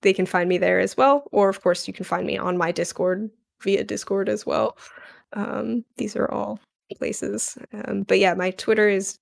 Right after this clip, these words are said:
Jaden Alemni. Studio Alemni is the, the studio. Uh, Astravia Game is the handle for Astravia. Uh, it's all very, um, obvious, I think. <laughs>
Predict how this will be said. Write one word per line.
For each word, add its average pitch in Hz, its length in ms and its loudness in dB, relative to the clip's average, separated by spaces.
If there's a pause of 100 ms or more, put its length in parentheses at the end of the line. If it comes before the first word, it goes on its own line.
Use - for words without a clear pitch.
(120)
Jaden 180 260 2
Alemni. 190 640 0 (720)
Studio 190 640 4
Alemni 190 600 2
is 175 460 -4
the, - 360 -2 (120)
the - 60 -14
studio. 254 680 4 (440)
Uh, 185 180 -2
Astravia 196 760 4
Game 190 340 0
is 214 160 -4
the 190 100 0
handle 185 360 -2
for 190 460 -2 (120)
Astravia. 190 720 0 (480)
Uh, 190 120 -6
it's 185 180 -6
all 185 220 -2
very, 180 540 2 (380)
um, 202 460 -8 (1400)
obvious, 180 540 2
I 226 80 8
think. 220 340 2
<laughs> 285 960 10